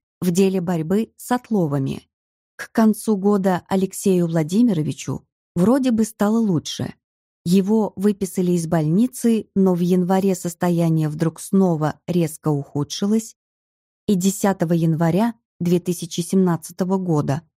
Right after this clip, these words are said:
он умер. Совет по морским млекопитающим осиротел.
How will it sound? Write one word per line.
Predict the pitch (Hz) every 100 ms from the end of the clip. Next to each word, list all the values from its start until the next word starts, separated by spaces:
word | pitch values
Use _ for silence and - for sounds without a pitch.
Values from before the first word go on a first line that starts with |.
| _ -
он | 240 254 -
умер. | 202 160 139 - _ _ _ _ _ _ _ _ _ _ _ _ _ -
Совет | - 196 185 233 -
по | 202
морским | 196 190 - 190 180
млекопитающим | 190 180 180 185 185 175 233 240 214 - 202 196
осиротел. | 208 - 214 202 196 - 143 127